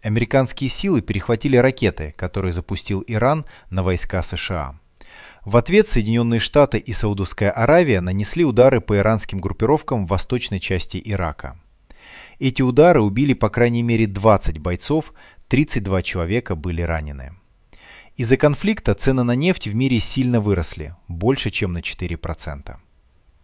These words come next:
В Японии, в префектуре Кумамото, случилось сильное землетрясение. Его сила была семь целых одна десятая баллов.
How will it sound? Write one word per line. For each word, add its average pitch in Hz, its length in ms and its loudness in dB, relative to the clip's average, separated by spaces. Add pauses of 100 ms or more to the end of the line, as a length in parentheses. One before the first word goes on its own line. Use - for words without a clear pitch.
(760)
В 92 80 -10
Японии, 120 560 2
в - 80 -6
префектуре 107 540 -2
Кумамото, 107 720 0
случилось 151 560 0
сильное 107 480 -2
землетрясение. 85 920 -6 (520)
Его 107 260 2
сила 180 320 2
была 113 300 4
семь 110 240 0
целых 170 480 2
одна 104 320 -2
десятая 90 480 -4
баллов. 78 480 -8